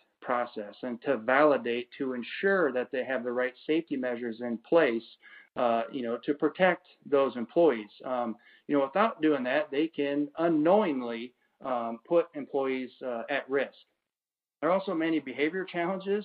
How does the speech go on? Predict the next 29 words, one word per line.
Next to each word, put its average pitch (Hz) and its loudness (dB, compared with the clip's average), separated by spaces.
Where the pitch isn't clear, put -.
that, 160 0
you 160 -2
know, 151 0
I, 139 -2
you 143 -6
know, 135 0
I 131 -2
think, 143 -4
you 139 -4
know, 135 -4
I - -4
need 135 -4
to 127 -2
talk 139 4
about, 139 6
you 143 -2
know, 135 2
with, 131 0
uh, 123 2
um, 117 -2
you 143 -6
know, 127 0
lockout 143 2
itself 139 0
and, 131 -4
and 127 -8
definitely, 135 -4
you 143 -8
know, 123 -2